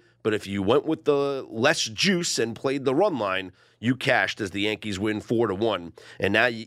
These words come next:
you gotta like the Yankees for the remainder of this series. It's very weird the way that the schedule plays out because there's an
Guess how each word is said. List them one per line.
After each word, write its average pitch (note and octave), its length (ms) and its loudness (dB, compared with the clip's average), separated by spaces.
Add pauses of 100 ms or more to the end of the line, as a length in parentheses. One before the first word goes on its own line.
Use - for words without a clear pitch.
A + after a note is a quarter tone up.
you F#2+ 160 -4
gotta B2 320 2
like B2 220 -2
the G#2+ 80 -10
Yankees A2+ 500 -2
for - 140 -4
the G#2 80 2
remainder G#2+ 360 0
of G2 100 -4
this G#2 180 0
series. B2 380 0
It's A#2+ 200 -6
very B2 300 2
weird C3 360 0
the A#2 80 0
way A2+ 160 -2
that B2 120 -4
the G#2 80 -4
schedule A#2 560 0
plays G#2+ 380 -2
out G2+ 260 0 (480)
because A2+ 580 2 (180)
there's A2 200 -2
an A2+ 100 -6